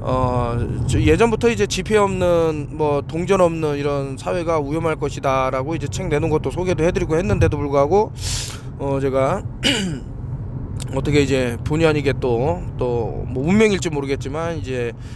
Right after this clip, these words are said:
에, 코인을 하게 됐는데 이거는 이제 금하고 연동이 된다 이거죠.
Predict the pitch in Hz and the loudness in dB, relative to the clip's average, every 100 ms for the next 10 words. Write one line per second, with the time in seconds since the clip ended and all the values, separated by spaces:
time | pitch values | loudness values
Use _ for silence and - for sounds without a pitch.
0 | - - 127 123 120 180 185 175 180 170 | -12 -6 -4 -4 -2 0 2 2 2 2
1 | 160 151 147 147 143 139 135 135 147 135 | 0 0 0 0 0 -2 -2 -2 -2 -2
2 | 147 147 139 156 160 139 117 170 202 226 | -2 -2 0 0 0 -4 -2 2 4 4
3 | 214 151 147 151 139 131 123 113 117 180 | 2 0 0 -4 -4 -6 -6 -6 -6 -6